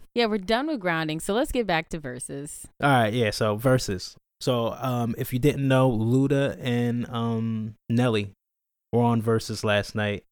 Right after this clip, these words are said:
Speaker 2: And what did you think, Britt? <laughs>
Speaker 1: <laughs>
Speaker 2: Throw you out there first. <laughs>
Speaker 1: It's just, that's perfectly fine. All right.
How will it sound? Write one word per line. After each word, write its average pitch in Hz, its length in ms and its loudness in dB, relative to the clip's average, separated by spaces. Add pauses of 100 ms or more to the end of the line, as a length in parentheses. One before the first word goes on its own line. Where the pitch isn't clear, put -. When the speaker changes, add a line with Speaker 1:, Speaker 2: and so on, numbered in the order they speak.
(300)
Speaker 2:
And 117 560 -2 (320)
what 139 200 2
did 139 100 -4
you 151 40 -6
think, 113 280 -2
Britt? 117 240 -2 (280)
<laughs> - 40 -6 (1800)
Speaker 1:
<laughs> 214 640 4
Speaker 2:
Throw 113 100 2
you 117 180 0
out 104 160 0
there 107 180 2
first. - 480 0 (100)
<laughs> - 100 -10
Speaker 1:
It's 202 220 -6
just, - 260 -10
that's 160 240 -2
perfectly 165 540 -4
fine. 147 440 -8 (440)
All 180 200 4
right. 120 260 -8